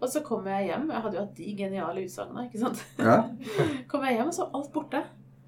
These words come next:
Speaker 1: Jeg bare, shit, hva var dette her for noe? Alt var borte, jeg klarte ikke å gjøre det. Og da skjønte jeg at, ok, jeg må velge meg en annen strategi fremover. Så jeg vet at skal jeg få nytte av det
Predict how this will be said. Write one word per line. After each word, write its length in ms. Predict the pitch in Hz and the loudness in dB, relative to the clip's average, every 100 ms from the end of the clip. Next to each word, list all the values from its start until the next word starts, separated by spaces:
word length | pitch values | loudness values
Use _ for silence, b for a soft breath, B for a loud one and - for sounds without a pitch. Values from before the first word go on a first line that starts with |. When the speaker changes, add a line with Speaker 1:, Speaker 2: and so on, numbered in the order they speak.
| - - | -20 -16
Speaker 1:
Jeg 80 | 240 | -14
bare, 120 | 226 | -10
shit, 240 | - - - | -10 -8 -2
hva 120 | 233 | -2
var 80 | 240 | -2
dette 160 | 240 | -4
her 100 | 226 - | -6 -4
for 60 | |
noe? 120 | 254 311 - - | -6 -6 -4 4
Alt 220 | 370 - | 4 6
var 80 | 302 | 4
borte, 120 | 269 - | 4 -2
jeg 120 | - | -2
klarte 200 | 254 - | -2 -6
ikke 240 | - - | -8 0
å 80 | 214 | 2
gjøre 120 | - 107 | 2 0
det. 60 | - - - b b b b - | -4 -16 -20 b b b b 0
Og 100 | 220 | 6
da 80 | 247 | 6
skjønte 280 | 247 220 196 | 6 2 2
jeg 80 | |
at, 80 | 190 | 0
ok, 120 | 190 226 | 0 2
jeg 220 | 190 190 | 2 4
må 80 | 202 | 2
velge 200 | 196 165 | 2 0
meg 140 | 185 196 | -2 -4
en 60 | |
annen 200 | 208 170 | -2 -4
strategi 420 | 143 - 165 - - | -6 -10 -10 -8 -10
fremover. 360 | - - - - - - - | -10 -12 -12 -14 -18 -20 -14
Så 200 | - 226 | 2 6
jeg 140 | 226 233 | 8 6
vet 160 | 202 | 4
at 140 | 214 214 | 2 0
skal 200 | 220 - 196 | -4 0 2
jeg 340 | 190 196 196 - - - - - | 4 2 0 -4 -16 -20 -20 -6
få 120 | - 208 | 0 0
nytte 220 | 202 - | 0 0
av 140 | 190 | 0
det 100 | 190 | 0